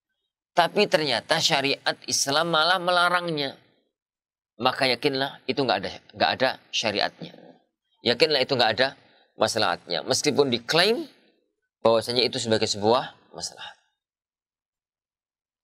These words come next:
Sementara apa? Ya kayak khamar tadi, judi, macam-macamnya itu. Anggaplah itu ada maslahatnya. Maka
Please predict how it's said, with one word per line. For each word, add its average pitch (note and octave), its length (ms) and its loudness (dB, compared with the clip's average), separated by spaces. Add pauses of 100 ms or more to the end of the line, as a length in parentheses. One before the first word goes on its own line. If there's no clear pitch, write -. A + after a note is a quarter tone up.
(640)
Sementara D3 480 2
apa? - 320 0
Ya - 240 -2
kayak - 240 0
khamar D3 480 2
tadi, - 720 -6 (240)
judi, A#2+ 800 -4 (1300)
macam-macamnya C#3 640 0
itu. A#2+ 160 -8 (800)
Anggaplah A#2+ 480 0
itu - 80 0
ada G2 160 0
maslahatnya. E2+ 720 -8 (720)
Maka G2+ 400 -2